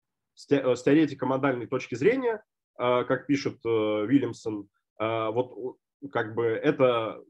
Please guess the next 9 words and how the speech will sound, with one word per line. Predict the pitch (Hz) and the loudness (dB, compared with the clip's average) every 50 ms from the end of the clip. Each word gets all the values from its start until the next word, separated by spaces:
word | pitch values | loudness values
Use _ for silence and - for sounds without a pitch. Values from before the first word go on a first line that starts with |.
| _ | _
предполагает, | - 123 - - 139 131 127 156 220 247 - | -4 -4 -2 0 0 2 2 4 4 2 2
что, | - - - 156 147 143 139 120 - - - - | 0 -2 2 2 4 4 2 0 -2 -8 -10 -6
э, | 117 113 113 110 110 107 104 101 - _ _ _ _ _ _ _ _ _ _ _ _ _ _ _ _ _ _ _ _ _ _ _ _ | -4 -4 -2 0 0 0 0 -2 -4 _ _ _ _ _ _ _ _ _ _ _ _ _ _ _ _ _ _ _ _ _ _ _ _
возможность | 104 127 135 131 139 160 160 139 117 120 107 - - | 0 0 2 2 4 6 6 4 4 2 -6 -8 -4
какой-то | - 131 - - 139 113 98 - 104 | -6 -6 2 2 2 2 2 0 -4
вещи, | 113 180 247 277 - - 113 | -4 -2 -4 -4 -4 -6 -2
да, | 101 127 175 208 202 - 202 - _ 95 | 0 0 0 0 -2 -6 -10 -16 _ -6
э, | 113 113 113 110 110 110 110 104 - - - _ _ _ _ | -4 -4 -2 -2 -2 -2 -4 -4 -6 -10 -18 _ _ _ _
нам, | 120 123 147 147 139 135 - | -2 2 4 4 4 2 0